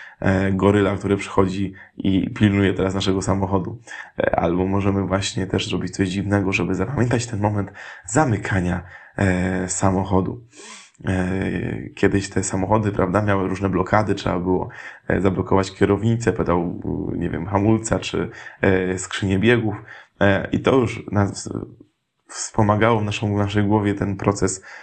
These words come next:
e, zapamiętywania, że, że, że, że na przykład zamknęliśmy samochód albo że stanęliśmy w tym miejscu. Natomiast w pewnym momencie też stawało się to schematem i też trzeba byłoby coś dodać. Drugą ważną rzeczą jest to, żeby zapamiętać miejsce, w którym stoimy,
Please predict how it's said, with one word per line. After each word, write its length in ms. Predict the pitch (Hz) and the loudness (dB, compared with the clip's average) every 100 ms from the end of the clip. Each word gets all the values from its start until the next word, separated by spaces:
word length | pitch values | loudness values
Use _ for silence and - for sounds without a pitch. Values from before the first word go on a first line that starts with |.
| - | -4
e, 500 | 92 95 90 95 95 92 | 2 2 2 0 -2 -2
zapamiętywania, 760 | 101 101 98 95 98 101 101 | -2 0 2 2 2 2 0
że, 260 | 92 87 - | -2 -4 -6
że, 160 | - - | -6 -6
że, 280 | - 98 98 - | -4 -2 -2 -4
że 260 | - 98 98 | -6 -2 -2
na 80 | |
przykład 240 | 92 - 98 | -2 -2 0
zamknęliśmy 400 | 98 101 98 117 | 0 0 0 0
samochód 380 | 101 98 95 90 | -2 -2 -2 -4
albo 240 | 87 90 | -4 -4
że 140 | 92 | -6
stanęliśmy 420 | - 98 98 92 98 | -6 -2 -2 -2 -4
w 20 | |
tym 180 | 110 101 | -2 0
miejscu. 440 | 127 117 - 117 117 - - - - | 0 0 -2 -4 -6 -16 -18 -10 -2
Natomiast 300 | 135 131 120 | 2 2 2
w 40 | |
pewnym 180 | 120 113 | 2 2
momencie 280 | 107 113 113 | 2 0 2
też 180 | 113 | 0
stawało 340 | - - 101 98 | 0 2 4 2
się 140 | 95 | 0
to 100 | 92 | -4
schematem 580 | 120 - 113 104 101 98 - - - | -4 0 2 2 0 -6 -10 -14 -10
i 100 | - | -2
też 120 | 101 101 | 2 2
trzeba 220 | 101 98 | 2 2
byłoby 320 | 98 98 90 | 4 2 0
coś 180 | 87 95 | -2 -2
dodać. 440 | - - - - _ - - - - | -2 -4 -10 -20 _ -18 -18 -18 -8
Drugą 520 | 95 92 117 156 170 | -4 -2 2 2 2
ważną 280 | 135 135 117 120 | 2 2 2 2
rzeczą 160 | 120 | 0
jest 140 | 107 113 | 0 0
to, 80 | |
żeby 260 | 113 117 107 | 0 2 0
zapamiętać 600 | 101 107 104 113 110 104 | 0 0 0 2 0 0
miejsce, 320 | 107 107 104 | 0 0 0
w 60 | 113 | -2
którym 340 | - 101 - | -2 -2 -4
stoimy, 580 | - - 110 104 98 92 | -12 -2 2 2 0 -6